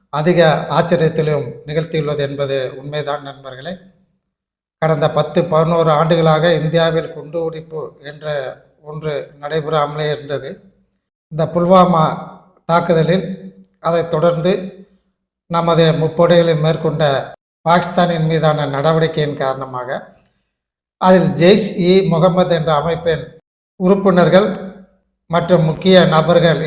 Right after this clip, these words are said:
ஏராளமானோர் கொல்லப்பட்டதன் காரணமாக, அதுக்கு பழிவாங்கும் நோக்கத்தில்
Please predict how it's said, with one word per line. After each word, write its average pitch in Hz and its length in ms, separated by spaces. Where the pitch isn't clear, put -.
ஏராளமானோர் 160 640
கொல்லப்பட்டதன் 160 720
காரணமாக, 147 500
அதுக்கு 147 300
பழிவாங்கும் 156 600
நோக்கத்தில் 143 460